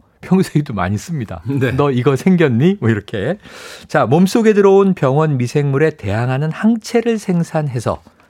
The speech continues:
Speaker 1: 독소를 중화하거나 병원 미생물을 죽여서 더 이상 그 병에 걸리지 않도록 한 상태를 뜻하는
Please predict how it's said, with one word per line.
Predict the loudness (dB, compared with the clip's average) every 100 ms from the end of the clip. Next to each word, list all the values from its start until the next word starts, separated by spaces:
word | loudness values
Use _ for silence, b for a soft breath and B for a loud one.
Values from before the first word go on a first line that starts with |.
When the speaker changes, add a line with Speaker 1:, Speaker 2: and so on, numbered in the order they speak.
| -4
Speaker 1:
독소를 | -4 -2 -4 -2
중화하거나 | -4 -2 -2 -2 -4 -4 -4
병원 | -4 -4 -2
미생물을 | -4 -6 -4 -4 -6
죽여서 | -2 0 0 -2 -8 b b b
더 | -4 -2
이상 | -2 -2
그 | -2 -4
병에 | -2 -4 -4
걸리지 | -2 0 0 2 0
않도록 | 0 -2 -2 -2 -2
한 | -4
상태를 | -2 -2 -4 -2 0 2 0
뜻하는 | -2 -4 -2 -2